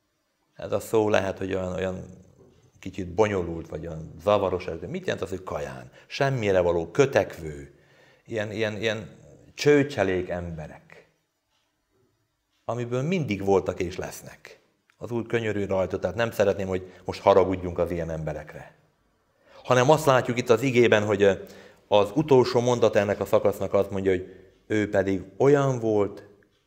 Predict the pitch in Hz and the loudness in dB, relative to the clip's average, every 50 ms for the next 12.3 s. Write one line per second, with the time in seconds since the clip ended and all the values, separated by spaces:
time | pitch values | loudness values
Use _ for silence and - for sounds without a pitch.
0 | _ _ _ _ _ _ _ - 87 85 - - 82 - - - 110 107 107 101 | _ _ _ _ _ _ _ -18 -18 -18 -16 -16 -14 -10 -8 -6 -6 -6 -8 -10
1 | 98 98 92 - - - 80 82 78 78 78 78 76 73 73 73 73 - 80 65 | -10 -12 -12 -14 -16 -16 -14 -12 -12 -12 -12 -14 -14 -16 -16 -16 -18 -18 -16 -16
2 | 64 64 62 60 64 - - _ _ _ _ _ _ _ _ _ _ _ _ _ | -16 -16 -18 -20 -20 -20 -20 _ _ _ _ _ _ _ _ _ _ _ _ _
3 | _ _ _ _ _ _ _ _ _ _ _ _ _ _ _ _ _ _ _ _ | _ _ _ _ _ _ _ _ _ _ _ _ _ _ _ _ _ _ _ _
4 | _ _ _ _ - 113 101 - - 104 98 90 - - 151 151 151 - 135 123 | _ _ _ _ -10 -10 -8 -6 -6 -6 -6 -2 2 2 2 4 2 -2 -2 -2
5 | 113 110 101 95 92 92 87 80 82 80 78 76 76 73 69 71 - - - 82 | 0 -2 -2 -2 -2 -2 -2 -2 -2 -4 -4 -6 -8 -10 -14 -16 -14 -12 -12 -12
6 | 80 - _ _ _ _ _ _ _ - _ - - 143 151 143 143 143 - 110 | -12 -14 _ _ _ _ _ _ _ -20 _ -4 -2 0 0 0 -2 -2 -2 -2
7 | 104 101 95 95 92 90 90 92 90 90 85 82 78 78 71 - - - - - | -2 -2 -2 -4 -6 -8 -8 -6 -6 -4 -4 -6 -6 -10 -12 -12 -14 -16 -18 -18
8 | - - 69 67 65 64 64 65 - - _ _ _ _ _ _ _ _ _ _ | -16 -16 -16 -16 -14 -16 -18 -18 -20 -20 _ _ _ _ _ _ _ _ _ _
9 | _ _ _ _ _ _ _ _ _ _ _ _ _ _ _ _ _ _ _ _ | _ _ _ _ _ _ _ _ _ _ _ _ _ _ _ _ _ _ _ _
10 | _ _ _ _ _ _ _ _ _ _ _ _ _ _ _ _ _ _ - 156 | _ _ _ _ _ _ _ _ _ _ _ _ _ _ _ _ _ _ -6 -4
11 | 156 151 127 120 120 - - 107 101 98 92 - 92 92 95 95 92 87 92 87 | -4 -2 -2 -4 -4 -2 0 0 2 0 0 -2 -4 -4 -6 -8 -6 -6 -6 -6
12 | - 90 87 87 - | -6 -8 -8 -8 -12